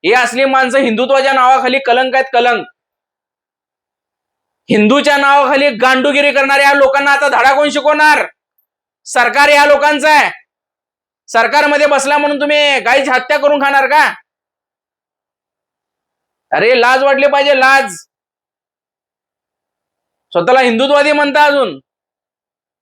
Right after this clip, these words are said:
त्या गोव्यामध्ये या भारतीय जनता पार्टीचं सरकार आहे आणि त्या गोव्यामध्ये प्रत्येक हॉटेलमध्ये गाईचं मटण विकलं जातंय. मध्यंतरी एक बायोडेटा आला होता की गोव्यामध्ये गाईची कत्तल करून ते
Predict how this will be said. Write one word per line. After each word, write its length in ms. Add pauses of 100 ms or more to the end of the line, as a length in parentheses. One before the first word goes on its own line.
(300)
त्या 100
गोव्यामध्ये 560
या 100
भारतीय 320
जनता 240
पार्टीचं 360
सरकार 380
आहे 260 (2000)
आणि 200
त्या 420
गोव्यामध्ये 560
प्रत्येक 380
हॉटेलमध्ये 500
गाईचं 280
मटण 240
विकलं 240
जातंय. 380 (1700)
मध्यंतरी 460
एक 220
बायोडेटा 420
आला 180
होता 400 (640)
की 360
गोव्यामध्ये 1000
गाईची 420
कत्तल 420
करून 420
ते 680